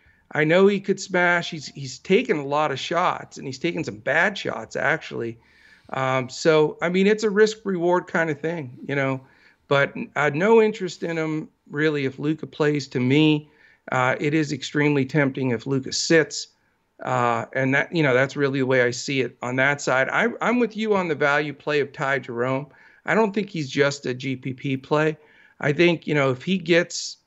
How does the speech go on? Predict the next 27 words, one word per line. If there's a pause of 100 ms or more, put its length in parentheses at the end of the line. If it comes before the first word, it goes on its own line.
(160)
in
this
game
twenty-five
to
thirty
minutes
again, (440)
I
think
he
could
be
very
effective.
You
know,
Dallas
doesn't
do
a
great
job, (440)
uh,
with
perimeter
defense